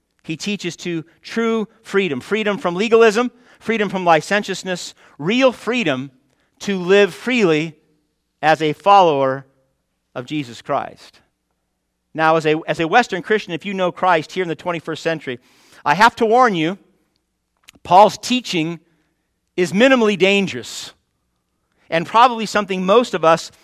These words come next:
do not want to hear, because we would argue that what Paul is saying is contrary to freedom. You see, we define freedom in the West, I'll, I'll give you Oxford's definition of freedom, "the power or right to act, speak, or think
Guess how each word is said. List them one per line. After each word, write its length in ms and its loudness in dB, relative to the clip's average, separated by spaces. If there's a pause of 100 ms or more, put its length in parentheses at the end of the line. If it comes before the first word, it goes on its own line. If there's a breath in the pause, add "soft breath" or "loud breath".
(160 soft breath)
do 120 -4
not 300 4
want 260 0
to 100 -10
hear, 460 -4 (800)
because 260 0
we 140 -2
would 120 4
argue 320 6
that 320 0
what 200 -2
Paul 280 4
is 100 2
saying 340 -2
is 140 -10
contrary 640 0
to 100 -10
freedom. 460 -4 (760)
You 80 -12
see, 120 -4
we 140 0
define 360 2
freedom 380 -4
in 60 -4
the 80 0
West, 500 4 (260)
I'll, 240 4
I'll 60 2
give 160 0
you 160 -4
Oxford's 600 2
definition 480 -4
of 80 -10
freedom, 360 -8 (680)
"the 140 0
power 500 4
or 220 2
right 360 2
to 180 -8
act, 360 -2
speak, 520 -10
or 100 -6
think 440 -8